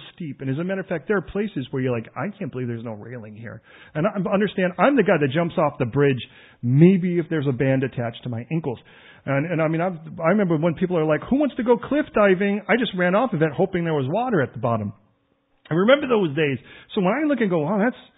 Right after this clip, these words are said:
you know, that's like twenty-five stories, and there's like, there's nothing."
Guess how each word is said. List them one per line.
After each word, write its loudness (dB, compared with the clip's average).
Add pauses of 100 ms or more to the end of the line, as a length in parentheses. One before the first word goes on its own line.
(160)
you -2
know, 2
that's 0
like -2 (260)
twenty-five 0 (180)
stories, 0
and -4 (1000)
there's -4
like, -4 (880)
there's -4
nothing." -6